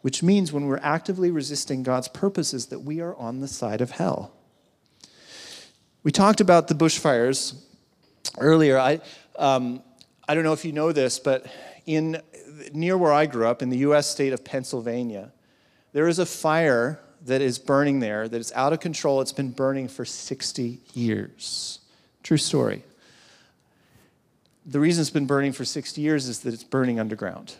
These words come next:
It's burning in a, in a coal seam. And the result of this fire, which started in nineteen sixty-two, twenty years later, in the early nineteen eighties, there was a town,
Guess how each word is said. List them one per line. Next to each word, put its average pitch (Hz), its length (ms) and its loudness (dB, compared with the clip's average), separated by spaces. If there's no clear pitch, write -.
It's - 120 -18
burning 139 320 0
in 120 100 0
a, 117 60 -2
in 123 200 -4
a 110 40 -4
coal 214 240 0
seam. - 260 -6
And 131 340 0
the 127 80 2
result 202 340 4
of 170 60 0
this 135 160 0
fire, 131 240 2
which 135 140 0
started 156 440 0
in 143 120 -2
nineteen 147 400 -2
sixty-two, 151 960 0
twenty 196 380 2
years 190 380 4
later, 180 560 6
in 143 120 -8
the 151 80 -4
early 147 300 2
nineteen 143 380 -4
eighties, 170 580 0
there 143 160 4
was 143 140 4
a 147 60 0
town, 143 560 2